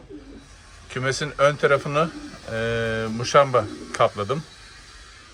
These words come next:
Ayrıca bu pencereyi de aynı şekilde. Buraya bir tane,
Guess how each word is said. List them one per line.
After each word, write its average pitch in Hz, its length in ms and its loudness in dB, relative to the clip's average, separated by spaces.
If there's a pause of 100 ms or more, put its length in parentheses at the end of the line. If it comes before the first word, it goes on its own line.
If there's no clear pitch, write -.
(720)
Ayrıca 120 400 2
bu 127 140 -4
pencereyi 131 500 2
de 104 140 -2 (480)
aynı 110 240 -4
şekilde. 110 540 -4 (2750)
Buraya 135 260 4
bir 139 80 -6
tane, 151 280 6